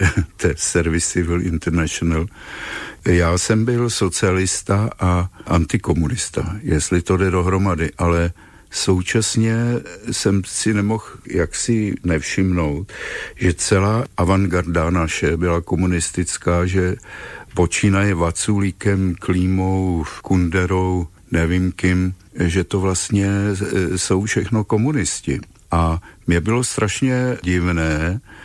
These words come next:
jak to, že ty komunisti, když už dávno věděli po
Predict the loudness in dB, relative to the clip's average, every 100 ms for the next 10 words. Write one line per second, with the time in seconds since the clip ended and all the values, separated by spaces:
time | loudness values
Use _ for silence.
0 | -20 -20 -20 -14 -8 -4 0 2 2 -2
1 | -2 0 2 2 0 -2 -2 0 2 0
2 | -2 0 0 0 -2 -2 0 0 -2 -4
3 | -8 -2 0 2 2 2 2 0 0 0
4 | -2 -2 -2 -2